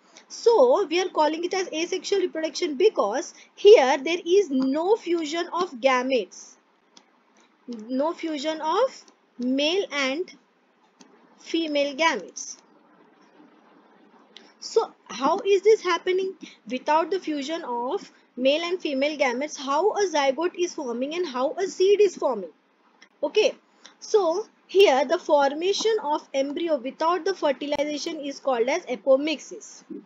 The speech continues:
So let us see how apomixis happen. Okay, in apomixis we have one egg cell. Okay friends, before this I will explain you how normally things happen in the flowering plants.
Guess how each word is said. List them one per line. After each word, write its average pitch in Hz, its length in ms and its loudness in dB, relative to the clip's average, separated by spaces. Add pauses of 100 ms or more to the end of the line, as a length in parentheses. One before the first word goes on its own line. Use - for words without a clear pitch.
(380)
So - 260 2
let 392 200 2
us 453 120 2
see 359 280 0
how 285 260 0
apomixis 285 800 -4 (140)
happen. 208 300 -16 (3000)
Okay, 403 240 -2 (960)
in 427 160 6
apomixis 294 880 0
we 370 220 4
have 269 300 -2
one 302 220 -2 (260)
egg 226 200 -2
cell. 320 260 -2 (1300)
Okay 440 180 2
friends, 226 260 -2
before 320 340 -2
this 427 220 4
I 311 140 2
will 381 200 0
explain 349 460 -4
you 311 200 -6
how 302 360 -2
normally 294 640 0
things 302 320 -6
happen 277 460 -4
in 262 180 -6
the 320 120 -4
flowering 254 460 -4
plants. 180 400 -12